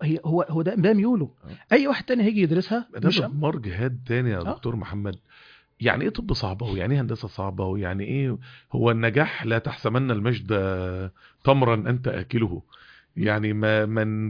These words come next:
Speaker 2: من قوي نفسياتنا ونقوي نفسيات المسلمين و-، ونتعب يا جماعة، لأن التعب ده جهاد في سبيل الله.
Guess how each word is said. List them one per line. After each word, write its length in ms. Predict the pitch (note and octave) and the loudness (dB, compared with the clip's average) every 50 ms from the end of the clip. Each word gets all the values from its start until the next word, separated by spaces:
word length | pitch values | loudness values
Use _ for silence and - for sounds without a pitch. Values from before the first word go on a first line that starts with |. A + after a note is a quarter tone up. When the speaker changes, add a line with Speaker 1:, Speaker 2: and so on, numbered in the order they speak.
| F#2 - - | -4 -6 -4
Speaker 2:
من 240 | B2 A#2 A#2 A2+ A2 | 0 2 2 2 4
قوي 300 | - D#3+ G#3 G#3 F3 C3 | 6 8 8 8 8 6
نفسياتنا 640 | A#2 - - - A2+ G#2+ A#2 B2+ B2 - G#2+ G#2+ | 4 2 -2 0 2 2 2 2 2 0 0 0
ونقوي 360 | G2+ G#2 G#2 - D#3+ F3+ F3+ | 2 0 2 4 6 6 6
نفسيات 380 | C#3+ A#2+ B2 - C3+ C3 C3 C3+ | 6 4 2 0 0 0 0 -2
المسلمين 760 | A#2 G#2+ G#2 - - G#2+ G#2 G2+ A2 A2+ A2+ G#2 G2+ F#2+ F2+ - - - - - - - _ - | -4 -4 -4 -8 -8 -8 -6 -2 -2 -2 -2 -2 -4 -6 -8 -12 -18 -20 -20 -20 -20 -16 _ -4
و-، 720 | A2 G#2+ A2+ A#2+ A#2+ A#2 A2+ A2+ A2+ A2+ A2+ A2+ A2 A2 | 2 6 8 10 10 10 8 6 4 4 4 4 4 4
ونتعب 640 | A2 A2 A#2+ A#2+ B2+ E3 D#3 D3+ D#3+ A#2 A2 G#2 A2 | 4 4 4 6 6 6 6 6 6 4 6 6 4
يا 80 | G#2 | 2
جماعة، 440 | G2 G#2 G2+ G#2 A#2+ C3 C3 G#2+ G#2+ | 2 2 2 2 2 2 4 4 4
لأن 220 | G#2 A#2 C#3+ D#3+ | 4 4 4 4
التعب 400 | D3+ C#3 - D#3 C#3+ D3 C#3 A2+ | 2 2 0 0 2 2 2 4
ده 100 | G#2 - | 4 2
جهاد 260 | C#3 G#2+ G#2+ C3 C#3+ C#3 | 4 4 2 2 0 0
في 120 | - G#2+ | -4 -8
سبيل 300 | - - G2+ A#2 B2+ B2+ | -6 -4 -2 0 0 0
الله. 320 | A2 F#2 G2 A#2 A#2 F#2 | 0 -2 -2 -2 -4 -4